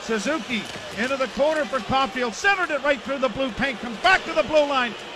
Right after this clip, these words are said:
intercepted by the Leafs, and they push it ahead. Two on one break.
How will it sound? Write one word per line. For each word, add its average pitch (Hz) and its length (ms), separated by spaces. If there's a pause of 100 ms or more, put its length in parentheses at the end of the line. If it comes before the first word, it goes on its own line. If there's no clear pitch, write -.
intercepted 349 580
by 330 140
the 311 100
Leafs, 330 240
and 311 100
they 302 80
push 311 300
it - 80
ahead. 311 420 (220)
Two 381 160
on 339 200
one 330 200
break. 311 300